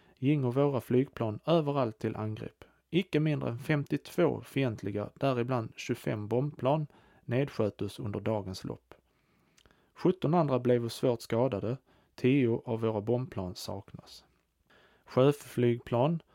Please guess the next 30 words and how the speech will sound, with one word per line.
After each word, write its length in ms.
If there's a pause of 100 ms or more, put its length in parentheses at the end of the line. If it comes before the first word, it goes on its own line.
(160)
har 220
utfört 460 (100)
ett 160
angrepp 480
mot 280
en 140
fientlig 580 (100)
hydroplanbas 1500
vid 180
Hollands 500
kust. 520 (760)
Hangaren 600
demolerades 720
och 140
man 140
kunde 320
iakttaga 540
att 200
ett 120
antal 320
hydroplan 760 (120)
förstördes. 720 (520)
Andra 320
brittiska 480
sjöplan 560
nedsköt 500
en, 360 (240)
ett 160
fientligt 480
bombplan 580